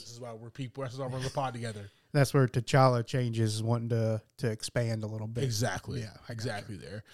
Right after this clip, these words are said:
Speaker 1: Um, you know, he also hates surface dwellers for what they did to his people and wants to conquer the world and has the attitude,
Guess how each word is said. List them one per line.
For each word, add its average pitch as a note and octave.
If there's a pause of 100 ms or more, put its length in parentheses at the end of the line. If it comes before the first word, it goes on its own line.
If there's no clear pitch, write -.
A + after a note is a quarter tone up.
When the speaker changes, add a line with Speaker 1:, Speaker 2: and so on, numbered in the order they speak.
(360)
Speaker 1:
Um, B2 (180)
you C3+
know, A#2
he F3+
also A3+
hates D3
surface C#3+
dwellers E3
for B2+
what B2
they B2+
did B2
to -
his A#2+
people B2+
and A2+
wants A#2+
to A2+
conquer B2+
the A2+
world G#2+
and G2+
has A#2+
the -
attitude, D3